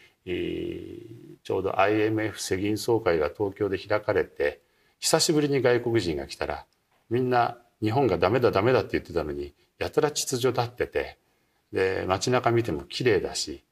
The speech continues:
えー、「なんかこれ不況になってんの？」っていうようなことを言ってた時期ですね。あそこからアベノミクスに至るところの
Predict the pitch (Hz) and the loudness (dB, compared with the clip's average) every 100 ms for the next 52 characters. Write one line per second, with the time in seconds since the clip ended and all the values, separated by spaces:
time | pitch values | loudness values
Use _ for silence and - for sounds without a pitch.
0 | _ _ _ _ 90 82 78 - 80 117 | _ _ _ _ -8 -6 -6 -8 -8 -8
1 | - 85 - 95 92 90 - - 135 139 | -4 -4 -2 2 2 2 -2 0 2 2
2 | 143 - 82 78 107 - _ _ - 82 | -4 -6 -6 -2 -2 -4 _ _ -4 -4
3 | 76 82 - 78 80 - 104 76 - 92 | -2 -6 -4 -4 -4 -4 -2 -2 -4 -8
4 | 82 - 80 - _ _ _ - 143 127 | -12 -10 -14 -14 _ _ _ -12 -6 -2
5 | 110 117 170 170 147 139 151 156 165 - | 0 0 0 4 4 4 2 2 0 0
6 | 95 92 90 87 80 76 76 73 | -2 0 0 0 -2 -4 -6 -10